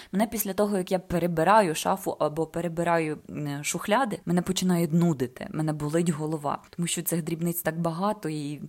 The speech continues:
а, жах. Але інколи переїзд — це також приємні переживання, тому що це, ну, будьмо відверті, це завжди якась така метафора закінчення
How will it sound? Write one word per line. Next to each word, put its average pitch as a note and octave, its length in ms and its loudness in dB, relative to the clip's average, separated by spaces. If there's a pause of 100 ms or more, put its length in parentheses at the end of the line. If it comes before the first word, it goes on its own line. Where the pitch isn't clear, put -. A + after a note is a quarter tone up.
а, A3 140 2 (220)
жах. D#3+ 340 -6
Але C4+ 260 2 (140)
інколи D4+ 460 -2
переїзд — C#4+ 540 -4
це C4 80 -6
також - 500 -6 (120)
приємні C#4+ 480 0
переживання, D#3 840 -4
тому F#3 220 -4
що E3+ 640 -2
це, G#3 440 0
ну, E3+ 300 -2
будьмо D#3+ 440 -2
відверті, C#3+ 640 -6
це D#3 360 -4 (280)
завжди D#3 300 -2
якась G#3+ 320 0
така E3+ 340 -2
метафора F#3+ 840 2
закінчення A3+ 1160 0